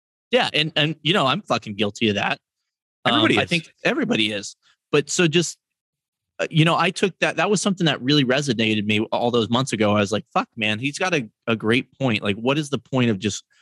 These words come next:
Speaker 1: going out and, and doing that and just being negative all the time?" So
Speaker 2: Bro, these people,
Speaker 1: um,
Speaker 2: like, who do that shit, they sink their own ship. They, they lose followership. They lose people who, who admired them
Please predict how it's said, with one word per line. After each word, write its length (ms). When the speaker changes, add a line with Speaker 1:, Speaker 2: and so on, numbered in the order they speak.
Speaker 1:
going 300
out 340
and, 220
and 180
doing 240
that 220
and 80
just 180
being 220
negative 280
all 120
the 100
time?" 300
So 320
Speaker 2:
Bro, 120
these 120
people, 280
Speaker 1:
um, 60
Speaker 2:
like, 180
who 120
do 160
that 220
shit, 260
they 80
sink 300
their 120
own 140
ship. 360
They, 120
they 240
lose 380
followership. 720
They 120
lose 420
people 220
who, 300
who 180
admired 560
them 320